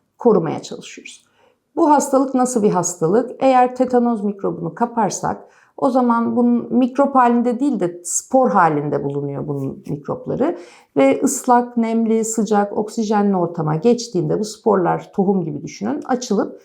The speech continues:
mikroplar çoğalmaya başlıyorlar. Bu çoğaldığı zaman bizim bütün kaslarımızı aynı anda kasıyor. Nefes almamız mü-, imkansız hale geçiyor. Çünkü nefes almak için nefesi almak ve vermek durumundayız. Belli kas gruplarının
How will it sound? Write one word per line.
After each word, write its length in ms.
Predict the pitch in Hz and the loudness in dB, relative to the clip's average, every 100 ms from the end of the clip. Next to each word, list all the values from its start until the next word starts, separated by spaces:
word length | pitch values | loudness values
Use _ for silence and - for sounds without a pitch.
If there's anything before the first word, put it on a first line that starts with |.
| _ _ | _ _
mikroplar 600 | 269 269 240 220 233 247 | 0 2 2 2 2 2
çoğalmaya 520 | 233 202 175 165 160 | 2 2 2 0 -4
başlıyorlar. 640 | - 156 - 208 208 - _ _ _ | -6 -10 -10 -10 -10 -14 _ _ _
Bu 100 | 269 | 0
çoğaldığı 520 | 269 262 254 247 277 | 2 4 4 2 2
zaman 400 | 226 196 190 233 | 2 2 0 0
bizim 260 | 214 220 220 | -2 -2 -2
bütün 240 | 220 262 | -2 -2
kaslarımızı 680 | 240 196 - 175 156 156 - | 0 -2 -2 -4 -4 -4 -4
aynı 360 | 226 220 190 | -2 0 0
anda 280 | 156 175 214 | -2 -2 -4
kasıyor. 420 | - 170 - - - _ - - - _ | -2 -4 -4 -10 -12 _ -20 -20 -20 _
Nefes 340 | 247 254 311 285 | 2 4 4 4
almamız 500 | 233 208 196 240 226 | 4 4 4 2 2
mü-, 160 | 214 214 | 0 4
imkansız 640 | 202 208 190 180 180 - | 4 4 0 -2 -6 -4
hale 220 | 160 151 | -2 -2
geçiyor. 340 | 151 151 240 240 | -2 -2 -2 0
Çünkü 200 | 233 220 | 0 2
nefes 280 | 226 233 | 2 2
almak 280 | 180 160 156 | 0 -2 -6
için 220 | - 262 | -2 2
nefesi 340 | 202 190 180 - | 2 0 -2 -2
almak 540 | 170 165 180 233 - | 0 2 2 -2 -2
ve 140 | 233 196 | -2 0
vermek 460 | 185 185 180 180 | 0 0 -4 -4
durumundayız. 680 | 156 143 135 - 143 - 196 | -4 -2 -2 0 0 0 0
Belli 240 | 202 196 | 2 0
kas 300 | 190 170 - | -2 -6 -6
gruplarının 560 | 156 - 156 170 269 | -10 -8 -4 0 0